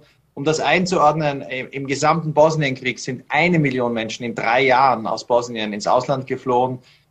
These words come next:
Äh, in der gesamten Flüchtlings-, äh, äh, Situation zweitausendfünfzehn in der Ägäis sind in den zwölf Rekordmonaten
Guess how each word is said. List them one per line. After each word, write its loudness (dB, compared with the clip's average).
Äh, 0
in -4
der 0
gesamten -2
Flüchtlings-, 0
äh, 2
äh, -6
Situation -2
zweitausendfünfzehn 0
in -6
der 0
Ägäis 0
sind -2
in -2
den 0
zwölf 0
Rekordmonaten -2